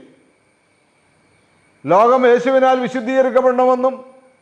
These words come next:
ലോകം യേശുവിലൂടെ നന്മയിലേക്ക് വരണമെന്നും ദൈവം ആഗ്രഹിച്ചു. പക്ഷെ പ്രിയമുള്ളവരെ, എന്നാൽ ലോകത്തിൻ്റെ സക-,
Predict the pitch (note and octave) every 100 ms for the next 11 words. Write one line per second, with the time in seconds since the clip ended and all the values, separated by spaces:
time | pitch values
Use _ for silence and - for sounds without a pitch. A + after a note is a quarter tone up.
0 | _ _ _ _ _ _ _ _ _ _
1 | _ _ D3+ F#3 A#3+ B3+ A#3+ A#3+ C4 C4
2 | B3+ B3+ C4 B3+ A#3 G#3+ B3 C4 C4+ A#3+
3 | B3+ B3+ B3 B3+ B3 C4 B3+ - - _
4 | _ _ _ _ _ _ - A3+ C4+ C4
5 | A#3 G#3 F3 D#3 A#2+ - F2+ _ _ _
6 | _ _ _ _ _ _ _ _ _ _
7 | _ _ _ _ _ _ A#2+ G3 G3+ A3+
8 | A#3 A#3 A#3 A#3 A#3 - - - _ _
9 | C#3+ F#3 A#3 A3+ G#3 A#3 B3 B3 A#3 A#3+
10 | B3 - - _ _ _ _ _ _ _
11 | _ - F3 A#3+ A3+